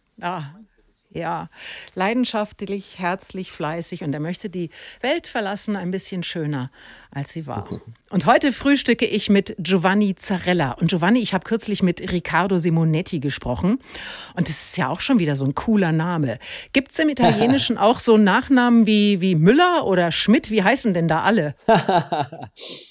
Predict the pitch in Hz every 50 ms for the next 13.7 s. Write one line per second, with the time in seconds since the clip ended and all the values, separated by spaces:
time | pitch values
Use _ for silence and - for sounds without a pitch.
0 | - - _ _ - 190 240 240 180 151 156 156 156 156 156 156 147 151 - -
1 | 160 160 175 - - - 156 190 226 226 240 220 170 - 180 175 190 202 - -
2 | 190 175 151 - - 175 165 147 - 143 - 131 151 160 147 151 143 120 131 165
3 | 170 160 151 151 156 160 165 156 139 143 131 123 - 160 156 147 143 143 147 -
4 | 160 147 143 135 135 127 117 - 139 165 165 151 147 147 143 - 131 131 127 131
5 | 123 127 127 127 - - 170 165 151 143 147 143 139 123 - - 151 143 131 127
6 | - - 131 135 143 131 120 - - 95 92 - - 101 80 87 92 - - 85
7 | 78 78 76 69 - - - _ _ _ _ _ _ _ _ _ _ _ - 117
8 | 113 123 120 117 - - 117 117 113 117 - - 123 123 - 107 127 156 170 175
9 | 156 - 147 135 131 135 143 139 143 131 131 - 123 147 143 143 139 135 - -
10 | - - 170 165 151 - 160 165 165 160 147 156 151 147 147 - 139 156 151 151
11 | 143 151 143 139 147 151 - 160 139 143 139 - - - 135 131 131 - - 139
12 | 156 - - 160 117 131 139 - - 127 117 - 147 139 147 147 139 139 131 -
13 | - 139 160 170 180 170 - 175 175 175 - 185 180